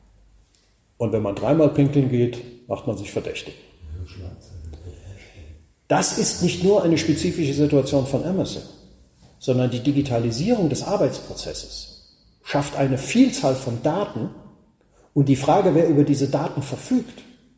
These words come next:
wer sie auswerten darf und was diese Daten erzählen, ist eine Diskussion, die wir ansatzweise ab und zu mal führen, die wir in den letzten Jahren weder in den Tarifrunden noch in der Betriebspolitik,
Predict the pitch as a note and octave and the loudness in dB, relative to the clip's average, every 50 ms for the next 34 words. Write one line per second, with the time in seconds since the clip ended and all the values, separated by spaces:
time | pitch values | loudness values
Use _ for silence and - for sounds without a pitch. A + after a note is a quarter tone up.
0 | _ _ _ _ _ _ _ B2 B2 A2+ C3+ C#3+ D3 G#3 A3+ - - C#3+ A2+ G#2+ | _ _ _ _ _ _ _ -2 0 2 2 4 4 4 2 4 2 2 2 2
1 | - A2 F2+ - D2 - - - - - _ _ _ _ - C3+ B2 D3+ - - | -2 -6 -10 -10 -10 -12 -12 -16 -20 -20 _ _ _ _ 0 0 2 2 0 0
2 | - E3+ C3+ C3 D3 C#3 C3+ C3+ D#3+ - - C#3+ C#3+ - - - - - C4 B3+ | 0 2 2 4 2 2 2 0 -2 0 0 -2 -2 0 -2 2 4 6 6 6
3 | F3 A#2+ - - - - - - - - - - - _ _ _ _ _ _ _ | 6 4 0 -4 -8 -10 -14 -16 -20 -20 -20 -20 -20 _ _ _ _ _ _ _
4 | _ _ _ _ _ _ _ _ _ - C3 - - C#3 C3+ C3+ C3 A#2+ C3 B2 | _ _ _ _ _ _ _ _ _ -6 -6 -4 0 0 2 2 2 0 -2 -4
5 | - - B2+ A2 A#2+ C#3 E3 D3+ C#3 C#3+ C#3 D#3 - - - G#3+ C#4 D4 C#4+ G#3 | -2 -2 -2 2 4 4 4 6 4 6 6 6 4 4 2 4 6 6 6 6
6 | F#3 D#3 C#3+ - - D#3 D#3 F#3+ F3+ D#3+ - - F3+ - E3 C#3+ - - E3 C#3 | 4 2 0 -2 -4 -2 -2 0 0 -2 -2 -4 -4 -4 -2 -4 -2 -2 -2 -2
7 | B2 G#2+ G#2+ - - A3 G#3+ A#2 E3 G#3+ - - - - - - - - _ _ | -2 -2 -2 -4 -4 -2 -2 0 -2 -4 -8 -12 -16 -20 -20 -20 -20 -20 _ _
8 | _ C#3 C3+ C3 D3 C#3 A#2+ C3+ C3 B2 C#3+ D3 - - - D3+ C3 C#3+ D3+ F3+ | _ 0 2 4 4 6 6 4 4 4 2 2 0 0 -2 0 0 2 2 2
9 | F3 - A#2+ A2+ A2 E3 G#3+ A#3+ A3+ G3 F3+ E3 D#3+ D#3 - D3 C3+ - - - | 0 0 0 2 2 4 4 6 4 4 4 2 0 0 0 0 0 0 0 0
10 | - B2+ B2+ A#2+ B2 B2+ D#3+ E3 F3+ E3 D3+ C#3 C#3+ C#3+ C3+ D#3 D3 - - - | 0 0 0 2 2 2 2 2 2 2 4 4 2 2 0 0 -2 -2 -4 -6
11 | G#2+ G#2+ G#2+ - C3+ D3+ - - | -6 -6 -4 -4 -4 -4 -4 -6